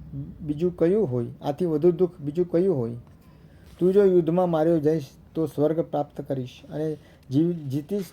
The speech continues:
તો પૃથ્વી ભોગવી મા-, ભોગવીશ. માટે હે અર્જુન, તું યુદ્ધનો નિશ્ચય કરીને ઊભો થા.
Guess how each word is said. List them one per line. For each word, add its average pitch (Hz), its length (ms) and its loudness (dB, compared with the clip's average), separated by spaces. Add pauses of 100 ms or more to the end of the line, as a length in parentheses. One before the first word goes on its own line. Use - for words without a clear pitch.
તો 175 160 0
પૃથ્વી 170 600 -6
ભોગવી 147 420 -2
મા-, 147 540 -6
ભોગવીશ. 151 400 0
માટે 143 300 -2
હે 139 140 0
અર્જુન, 156 360 0 (440)
તું 175 140 0
યુદ્ધનો 160 500 2
નિશ્ચય 160 420 -2
કરીને 151 340 -4
ઊભો 139 240 0
થા. 113 240 -6